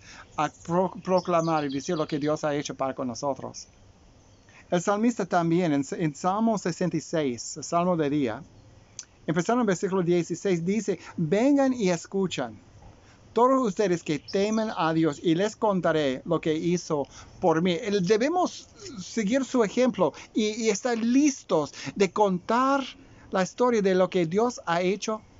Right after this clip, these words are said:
por nosotros. Él dice, "Clamé por el, eh, a él por ayuda, y lo alabé, alabé mientras hablaba.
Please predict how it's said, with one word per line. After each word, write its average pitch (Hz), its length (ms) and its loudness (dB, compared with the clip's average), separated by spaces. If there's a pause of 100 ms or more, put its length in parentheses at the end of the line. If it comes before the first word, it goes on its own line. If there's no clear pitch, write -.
(160)
por 190 120 0
nosotros. 160 640 -4 (2250)
Él 160 140 -2
dice, 165 440 0 (1600)
"Clamé 175 320 2
por 190 200 4
el, 160 360 2
eh, 180 40 0
a 160 340 2
él 127 440 0 (140)
por 147 160 0
ayuda, 143 500 -2 (920)
y 165 140 2
lo 185 440 2
alabé, 175 960 0 (180)
alabé 170 560 0
mientras 160 480 0
hablaba. 151 560 -4